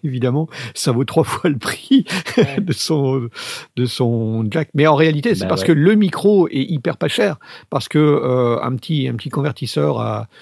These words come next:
Speaker 1: qui, en plus, possède une partie électronique à l'intérieur, à vingt balles, c'est, c'est normal comme prix. Enfin, on p-, on peut pas s'attendre à ce que ce soit beaucoup moins cher.
Speaker 3: Il coûte
Speaker 1: À part
Speaker 3: combien, le
Speaker 1: si
Speaker 3: machin de Rode, là ?
Speaker 1: Je crois qu'il vaut vingt-deux ou vingt ou vingt-cinq balles.
Speaker 3: D'accord.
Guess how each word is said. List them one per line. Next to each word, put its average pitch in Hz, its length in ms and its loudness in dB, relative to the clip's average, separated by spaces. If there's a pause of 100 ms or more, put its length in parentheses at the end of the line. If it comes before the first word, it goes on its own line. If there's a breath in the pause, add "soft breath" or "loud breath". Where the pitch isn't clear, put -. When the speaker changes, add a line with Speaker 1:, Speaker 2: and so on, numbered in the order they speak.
(280 loud breath)
Speaker 1:
qui, 139 240 -2
en 120 100 -2
plus, 165 240 -4
possède 123 400 -4
une 110 260 -2
partie 117 240 -8
électronique 123 460 -4
à - 20 -6
l'intérieur, 120 540 -2 (400 loud breath)
à 120 80 -10
vingt 110 160 -4
balles, 123 420 -2
c'est, 107 480 -8
c'est 107 260 -8 (200)
normal 117 580 -2
comme 113 160 -4
prix. 117 240 -2
Enfin, - 120 -10
on 101 60 -8
p-, - 120 -18 (200)
on 110 60 -8
peut 110 160 -12
pas 127 140 -10
s'attendre 123 340 -8
à 117 40 -4
ce - 60 -20
que - 60 -18
ce - 80 -18
soit 127 100 -4
beaucoup 120 220 -4
moins 117 140 -4
cher. 156 240 -4 (200 loud breath)
Speaker 3:
Il 120 80 -4
coûte 170 140 -2
Speaker 1:
À - 40 -6
part 170 120 0
Speaker 3:
combien, 233 260 2
le 233 140 4
Speaker 1:
si 208 60 4
Speaker 3:
machin 202 320 2
de 202 160 2
Rode, 240 260 0
là ? 262 120 -2
Speaker 1:
Je 269 40 -2
crois 165 240 -4
qu'il 151 220 -6
vaut 131 200 0
vingt-deux 123 500 -2
ou 120 240 -2
vingt 113 220 -6
ou 110 100 -4
vingt-cinq 110 280 -8
balles. 110 220 -8 (180)
Speaker 3:
D'accord. 107 560 -4